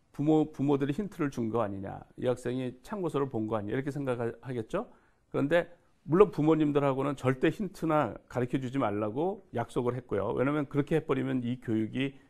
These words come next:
완전히 실패가 되는 거예요. 그 제일 중요한 문제고요. 그다음에 이 학생이 그렇지 않았다는 걸 어떻게 알 수 있냐면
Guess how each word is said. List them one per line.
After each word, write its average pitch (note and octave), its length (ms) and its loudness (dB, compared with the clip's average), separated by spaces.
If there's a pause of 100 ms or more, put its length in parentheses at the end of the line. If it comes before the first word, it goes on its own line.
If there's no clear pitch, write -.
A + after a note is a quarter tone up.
완전히 A#2 340 -4
실패가 D3+ 480 -4
되는 G2 280 -6
거예요. F#2+ 340 -4 (340)
그 C3 140 -2
제일 C#3+ 260 6
중요한 A#2 320 0
문제고요. G2 520 -6 (840)
그다음에 D#3+ 540 4
이 C3 120 4
학생이 E3 460 2
그렇지 C#3 380 -2
않았다는 B2 460 -2
걸 C#3+ 100 0
어떻게 A#2 260 -2
알 A#2+ 60 2
수 - 140 -6
있냐면 A2+ 360 -4